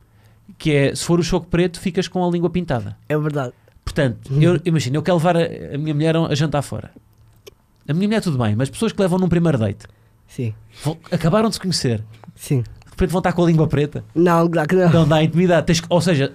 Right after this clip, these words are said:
Speaker 1: tem que estar o staff,
Speaker 2: Sim.
Speaker 1: não é? Tu, o, pois, bar também fazes um bocadinho ali uma perninha nas mesas, tens que avisar as pessoas.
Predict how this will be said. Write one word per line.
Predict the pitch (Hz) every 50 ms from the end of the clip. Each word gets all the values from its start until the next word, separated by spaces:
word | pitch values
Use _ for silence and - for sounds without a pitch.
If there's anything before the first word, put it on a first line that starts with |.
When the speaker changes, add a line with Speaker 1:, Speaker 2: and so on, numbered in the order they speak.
| -
Speaker 1:
tem | - 165 160
que | 151
estar | - 196 175 147 117 107 - - - _ - - -
o | 113
staff, | - - 151 131 131 135 - - 190 190 180 - _ _ _ _ _ _ -
Speaker 2:
Sim. | - - 131 123 117
Speaker 1:
não | 123 127
é? | 131
Tu, | - - - 143
o, | 139 117 131 95 135 139 123 131 - - -
pois, | 156 143 113 107
bar | 117 - 175 175
também | - 170 175 165
fazes | 165 165 151 127 143
um | 147
bocadinho | 139 - 139 123 131 127
ali | 127 127
uma | 123
perninha | - - - 127 127 131
nas | 127 123 113
mesas, | 127 135 139 156 139
tens | - 143 131
que | - 139
avisar | 120 117 107 113
as | 110 107
pessoas. | - - 165 143 131